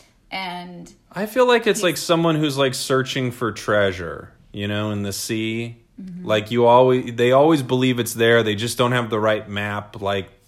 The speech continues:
Speaker 1: Mm-hmm.
Speaker 2: they don't have Cortez's original map. They just have other people's maps that kinda knew where Cortez was going. And then they're looking for treasure. Like,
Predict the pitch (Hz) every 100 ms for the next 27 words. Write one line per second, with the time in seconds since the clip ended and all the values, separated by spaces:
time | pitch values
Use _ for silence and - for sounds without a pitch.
0 | _ 226 214 98 120 143 151 127 151 131
1 | 147 131 127 120 117 127 123 127 127 123
2 | 120 120 - 117 117 120 - 120 110 120
3 | 120 127 120 117 113 120 117 113 113 110
4 | 127 120 120 120 113 - 113 127 117 110
5 | 107 107 113 113 113 113 117 - - -
6 | - 113 113 113 120 120 113 120 - 120
7 | 117 131 131 127